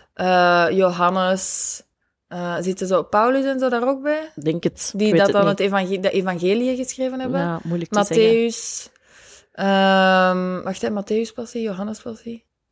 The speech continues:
Speaker 1: Ehm, dat zijn mijn referenties, gewoon de muziek op basis van
Speaker 2: <laughs> Ja,
Speaker 1: de
Speaker 2: ja,
Speaker 1: Bijbel.
Speaker 2: dat is goed.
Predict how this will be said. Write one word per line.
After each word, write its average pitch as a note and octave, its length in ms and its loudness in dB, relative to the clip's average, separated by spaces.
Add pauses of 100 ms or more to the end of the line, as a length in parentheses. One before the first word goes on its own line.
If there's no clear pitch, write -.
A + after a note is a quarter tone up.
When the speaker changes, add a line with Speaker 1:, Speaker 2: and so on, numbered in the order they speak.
(440)
Speaker 1:
Ehm, F#3+ 760 -2 (880)
dat G3+ 160 -4
zijn A3+ 160 2
mijn G3 160 2
referenties, G3 540 0
gewoon G3+ 200 0
de G#3 80 2
muziek A3 440 2
op G#3 160 2
basis G#3 360 2
van F#4+ 120 4
Speaker 2:
<laughs> - 0 -
Ja, - 100 4
Speaker 1:
de D4 60 2
Speaker 2:
ja, C4+ 140 4
Speaker 1:
Bijbel. E4+ 200 2
Speaker 2:
dat F3+ 100 -2
is E3 60 -8
goed. D#4+ 240 -2